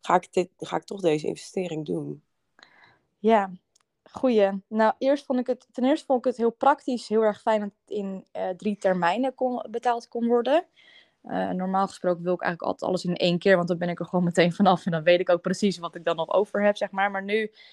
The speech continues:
Speaker 2: maakte het het wel kleiner en behapbaarder daardoor. Eh, en ik dacht van, ja, weet je,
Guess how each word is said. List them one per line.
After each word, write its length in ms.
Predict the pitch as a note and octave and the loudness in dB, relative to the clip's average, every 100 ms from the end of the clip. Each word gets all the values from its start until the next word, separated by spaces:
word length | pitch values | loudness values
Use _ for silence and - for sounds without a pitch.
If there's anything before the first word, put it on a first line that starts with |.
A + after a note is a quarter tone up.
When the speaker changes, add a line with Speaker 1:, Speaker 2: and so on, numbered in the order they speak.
| _ _ | _ _
Speaker 2:
maakte 360 | G3 G#3 G3+ | 2 2 2
het 120 | G3+ F#3 | -2 -2
het 100 | F#3+ | 4
wel 200 | G3 G3 | 6 4
kleiner 640 | - A3 G#3 A3 G#3 G3 | 2 4 4 4 0 -2
en 200 | - G3 | -4 -4
behapbaarder 760 | F3 G3+ A#3 A3 A3+ A#3 B3 A#3 | -2 0 0 0 -2 -2 -4 -2
daardoor. 580 | A3+ A3 A3 B3+ D#4+ - _ _ _ _ _ _ | -2 -2 -4 -4 -6 -10 _ _ _ _ _ _
Eh, 600 | - G#3 G3+ G3+ G3+ G3 | -10 -6 -4 -2 -2 -2
en 120 | G#3 G#3+ | -2 -2
ik 120 | F#3+ | 0
dacht 220 | G3 - | -2 0
van, 120 | G3+ | -4
ja, 200 | G3+ G3 | -2 -2
weet 220 | F#3 F3+ | -4 -6
je, 260 | - G#3+ | -2 -2